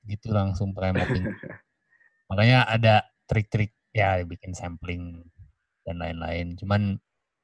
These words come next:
Speaker 1: memang karena mem-, eh, selera gua adalah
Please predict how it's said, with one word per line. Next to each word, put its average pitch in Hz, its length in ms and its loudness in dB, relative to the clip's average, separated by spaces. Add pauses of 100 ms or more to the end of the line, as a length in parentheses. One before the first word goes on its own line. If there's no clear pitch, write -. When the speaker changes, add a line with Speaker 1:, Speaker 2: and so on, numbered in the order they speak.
(320)
Speaker 1:
memang 113 300 6
karena 107 460 4
mem-, 104 560 2
eh, 101 400 4 (160)
selera 104 720 4
gua 101 480 4 (360)
adalah 95 680 2